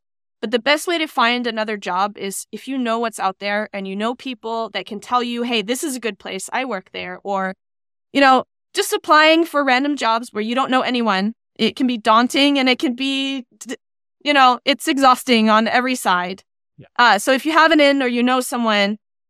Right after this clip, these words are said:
Speaker 1: there are amazing companies in this space that care about culture, they care about bringing you in. And on the flip side, to, to say that if you're recruiting and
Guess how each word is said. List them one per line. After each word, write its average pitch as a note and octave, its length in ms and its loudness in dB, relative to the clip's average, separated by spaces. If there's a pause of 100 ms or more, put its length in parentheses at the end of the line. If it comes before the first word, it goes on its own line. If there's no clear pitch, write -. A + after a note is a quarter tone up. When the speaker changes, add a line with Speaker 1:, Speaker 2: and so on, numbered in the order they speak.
(440)
Speaker 1:
there C#4 380 4
are B3 260 4
amazing C4 560 2
companies A3+ 500 -4
in G#3 100 -8
this G3 140 -8
space B3+ 560 -8
that A3 180 -4
care A#3 220 -4
about B3 240 -6
culture, A#3 640 -8
they G3+ 100 -10
care A#3+ 240 -6
about A3 280 -2
bringing A#3 300 -4
you A3 120 -4
in. G#3 280 -2 (540)
And B3+ 100 4
on C#4 100 4
the C#4+ 80 2
flip F4+ 180 -2
side, C4 260 -2
to, C#4 180 -8 (400)
to C#4+ 120 -8
say D#4 220 -4
that G#3 300 0
if - 140 -12
you're C4+ 100 -8
recruiting C4 640 -8 (300)
and A#3 360 2